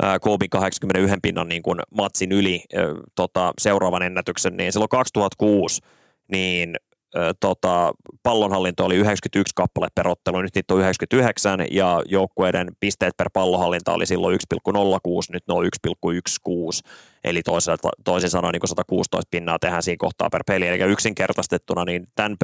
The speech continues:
hetken N B A-matseista tehdään kaksisataakolmekymmentä pinnaa keskimäärin, silloin tehtiin satayhdeksänkymmentäkaksi. Ja sitten kun vielä käyttöasteet on ihan jäätäviä, tai Joel Embiidin, niin kuin,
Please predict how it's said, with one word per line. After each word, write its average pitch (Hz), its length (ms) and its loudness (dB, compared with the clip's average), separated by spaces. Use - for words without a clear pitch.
hetken 95 320 -2
N 98 260 -2
B 92 40 0
A-matseista 87 400 -2
tehdään 92 200 0
kaksisataakolmekymmentä 90 720 0
pinnaa 85 300 -4
keskimäärin, 82 640 -4
silloin 101 260 2
tehtiin 92 260 0
satayhdeksänkymmentäkaksi. 90 880 0
Ja - 80 6
sitten 202 260 2
kun 101 100 2
vielä 95 160 4
käyttöasteet 90 800 2
on 85 100 -2
ihan 107 300 0
jäätäviä, 90 520 0
tai 90 220 2
Joel 92 240 4
Embiidin, 90 500 -2
niin 85 160 -6
kuin, 85 160 -4